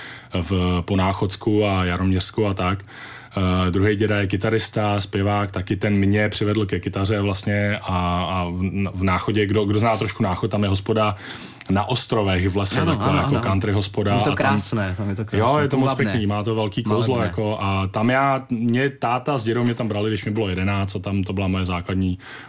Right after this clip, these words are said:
Speaker 1: umělecká škola, jako
Speaker 2: Hmm.
Speaker 1: jsme tam vždycky v pátek do čtyř do rána, mamka z toho šílela,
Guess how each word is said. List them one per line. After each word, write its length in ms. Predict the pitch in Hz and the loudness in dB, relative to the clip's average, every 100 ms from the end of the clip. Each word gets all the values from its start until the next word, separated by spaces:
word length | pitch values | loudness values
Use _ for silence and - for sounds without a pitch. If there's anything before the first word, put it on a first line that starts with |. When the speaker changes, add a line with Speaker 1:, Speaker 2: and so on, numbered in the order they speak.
| - | -4
Speaker 1:
umělecká 480 | 104 98 92 - 92 | -2 0 -2 -2 -4
škola, 340 | - 95 82 | -4 -4 -2
jako 320 | 82 107 101 | 0 0 2
Speaker 2:
Hmm. 100 | 90 | 0
Speaker 1:
jsme 160 | 90 95 | 0 -2
tam 140 | 90 | 0
vždycky 240 | 87 90 - | -2 -2 -4
v 60 | |
pátek 360 | 95 90 90 95 | -4 -4 -2 -2
do 80 | 92 | -2
čtyř 260 | - 101 | -2 -2
do 140 | 92 90 | 0 0
rána, 260 | 90 95 | 2 2
mamka 260 | 95 95 90 | 2 2 0
z 60 | 92 | -2
toho 160 | 95 | 0
šílela, 520 | 95 101 101 104 107 | 0 2 2 2 0